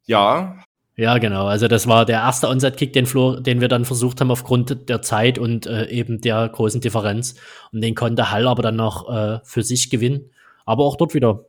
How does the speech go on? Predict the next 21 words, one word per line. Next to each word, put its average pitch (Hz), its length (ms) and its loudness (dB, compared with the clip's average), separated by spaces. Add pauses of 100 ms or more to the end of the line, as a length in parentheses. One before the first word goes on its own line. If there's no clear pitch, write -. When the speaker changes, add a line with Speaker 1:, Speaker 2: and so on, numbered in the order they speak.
Speaker 2:
starker - 340 -4
Job 127 220 -4
von 131 160 -2
der 117 40 0
Ste-, 120 300 -8
von 117 180 -6
der 113 80 -4
Defense, 123 560 -4
die 120 180 0
eben 123 360 -4
Hall 110 160 -4
dann 120 160 -4
zum 123 160 -8
Punt 123 300 -6
zwingt 123 340 -6
und 107 220 -10
dort 110 240 -8
eben 113 260 -6
nichts 110 260 -8
weiter 117 220 -4
zulässt. 123 500 -2